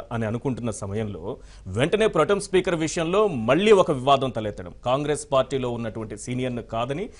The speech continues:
బీజేపీకి సంబంధించినటువంటి బొప్పాయికి ప్రొటెం స్పీకర్గా అవకాశం కల్పించడం, సీనియారిటీ ప్రకారం చూస్తే ఆయన అయితే సీనియర్ కాదు, మళ్ళీ దీనిపైన కోర్టుకు వెళ్లే ఆలోచనలో కాంగ్రెస్ పార్టీ ఉందంటున్నారు.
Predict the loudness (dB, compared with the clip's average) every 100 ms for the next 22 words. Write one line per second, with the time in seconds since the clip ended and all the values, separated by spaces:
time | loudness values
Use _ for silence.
0 | -18 -8 0 2 4 2 0 -2 0 0
1 | -2 -4 -6 -6 -6 -6 -6 -4 -6 -6
2 | -8 -8 -8 -8 -8 -6 -2 -2 -2 -4
3 | -6 -8 -8 -10 -12 -14 -16 -18 -10 -4
4 | -2 -4 -4 -4 -6 -6 -8 -6 -6 -6
5 | -6 -6 -6 -6 -6 -4 -4 -4 -12 -20
6 | -20 -20 -20 -20 -20 -20 -20 -12 0 6
7 | 6 6 4 2 4 2 2 0 4 4
8 | 4 2 0 0 0 0 -4 -6 -6 -6
9 | -8 -12 -16